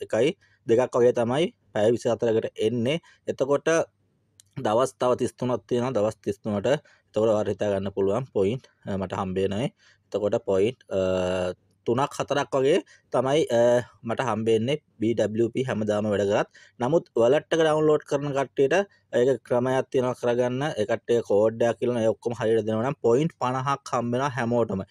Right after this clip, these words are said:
ඊට අමතරව අන්ලිමිටඩ් හොයන්න පුළුවන් ක්‍රමයක් තියෙනවා ඒකේ. මම ඒ සම්පූර්ණ කියා දෙන්නම්. ඒකයි මම මේක, අ, ඔයාලට මේ මුලින්ම මේක ගැන විස්තර කරන්න ගත්තේ. මොකද බී ඩබ්ලිව් බී එකේ වටිනාකම ඔයාලට කියා දෙන්න.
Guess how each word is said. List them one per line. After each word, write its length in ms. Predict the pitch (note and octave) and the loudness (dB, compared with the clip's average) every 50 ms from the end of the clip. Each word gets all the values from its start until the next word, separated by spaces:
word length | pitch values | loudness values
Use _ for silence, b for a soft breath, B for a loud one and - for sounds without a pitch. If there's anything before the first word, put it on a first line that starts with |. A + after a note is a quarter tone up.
| b b b b b - | b b b b b -4
ඊට 140 | C3+ C#3 D3+ | -2 0 0
අමතරව 440 | C#3 B2+ C3+ C#3 C#3 D3 D3 D3+ | 0 0 0 -2 0 2 2 2
අන්ලිමිටඩ් 580 | D#3 C#3+ C3+ C3+ C#3+ D3 C#3+ C#3 C3+ C#3+ - - - | 2 2 2 2 2 2 2 2 0 -2 -2 -4 -6
හොයන්න 220 | B2+ A#2+ B2+ C3 | -6 -4 -4 -4
පුළුවන් 260 | - - B2+ B2 B2 | -4 -2 -2 -2 -2
ක්‍රමයක් 360 | A#2+ - A#2+ A#2+ A#2+ A#2 A2+ - - | -2 -2 -2 0 -2 -2 -4 -4 -2
තියෙනවා 260 | A#2+ A2+ A2 A2 A2 | -2 0 0 2 0
ඒකේ. 260 | G#2+ G2+ - C#3 E3+ C#4+ b b b b b - | 0 0 0 0 -2 -2 b b b b b -4
මම 160 | B2 B2+ B2+ | -4 -2 0
ඒ 80 | C3+ | -2
සම්පූර්ණ 560 | C3 - A#2+ A#2+ B2 - C#3 C3+ B2+ C3 C3 A#2 | -2 -2 -4 -4 -2 0 0 2 2 0 -2 -2
කියා 240 | - A#2+ A#2 A#2 | -2 0 0 2
දෙන්නම්. 220 | A#2 A2+ A#2+ B2+ B2+ | 0 0 -2 -4 -4
ඒකයි 240 | A2+ - - A2 G#2+ | -4 -2 0 0 0
මම 180 | A2 G#2+ A2 | 0 -2 -2
මේක, 240 | G#2+ G#2+ G#2 G2+ - | -2 -4 -4 -2 0
අ, 100 | A2 G#2+ G2 A2 G2+ | -2 0 0 0 0
ඔයාලට 320 | G2 G2 G2+ G2+ G#2 G#2 | 2 2 2 0 0 -2
මේ 260 | G2 F#2+ G2+ G2+ F#2+ | -4 -4 -6 -6 -6
මුලින්ම 380 | G2 F#2+ G2 G2 F#2+ G#2+ G#2+ A2 G2+ | -6 -4 -4 -2 -2 -2 -4 -4 -4
මේක 200 | G2 G2 G2 - | -4 -4 -4 -4
ගැන 220 | G#2 G#2 G#2 A2+ | -4 -4 -2 -4
විස්තර 320 | G#2+ F#2+ - - A2 G2+ F2+ | -6 -8 -4 -2 -2 0 0
කරන්න 280 | A2+ G#2+ G#2 G2+ G#2 | 0 -2 -2 -2 -2
ගත්තේ. 380 | G2 G2+ G#2 - _ - C#3 D#3 - | -4 -4 -4 -2 _ -2 -2 0 -2
මොකද 180 | - G#2+ A2+ B2 C3 | -4 -4 0 0 0
බී 180 | A#2 G#2+ G2+ G#2 | 0 0 0 0
ඩබ්ලිව් 340 | G2 - G2 G2+ G2+ G2+ G2+ | 0 0 0 0 0 0 0
බී 200 | G2+ G#2 - G2 | 0 -2 -2 -2
එකේ 180 | G2 - A2+ | 0 0 0
වටිනාකම 520 | A#2 G2 F#2 - E2+ F#2 F#2+ F#2+ G2 G2 G2+ | 0 0 -2 -4 -6 -8 -6 -6 -6 -6 -4
ඔයාලට 280 | F#2+ F#2+ F#2+ F#2 F#2+ - | -2 -2 -2 -4 -4 -4
කියා 220 | G2+ G2 F#2+ F#2 | -2 -2 0 0
දෙන්න. 200 | F#2 F#2+ F#2+ F#2 | 0 0 -2 -2